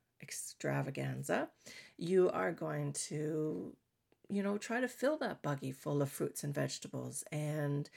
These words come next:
healthier choices. I'm not saying going cold turkey away from everything, but there's healthier choices now. I mean, some, uh, food producers are getting privy to the fact that they can still sell money,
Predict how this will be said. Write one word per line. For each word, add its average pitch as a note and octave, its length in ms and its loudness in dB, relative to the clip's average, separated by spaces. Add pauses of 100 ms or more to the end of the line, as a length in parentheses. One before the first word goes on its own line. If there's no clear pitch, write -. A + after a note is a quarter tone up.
(200)
healthier A#3+ 520 2
choices. - 760 0 (280)
I'm G3+ 140 4
not A3+ 240 6
saying F#3 360 6
going E3 280 4
cold C#3 340 0
turkey D3 440 0
away C#3 260 2
from C#3+ 220 -2
everything, D3+ 400 -2
but G3 200 0
there's G3 320 4
healthier F3 360 0
choices D3 500 -2
now. C#3 220 0
I C3+ 60 0
mean, C#3+ 220 0 (320)
some, E3+ 680 6 (420)
uh, E3+ 260 -6
food - 360 2
producers E3 680 2
are D#3 360 0
getting D3 560 -2 (1040)
privy E3+ 320 4
to D3+ 140 0
the C#3+ 120 4
fact C#3 420 2
that C#3 260 2
they D3+ 100 4
can D#3 160 -2
still G3+ 240 0
sell E3+ 280 4
money, D3+ 380 2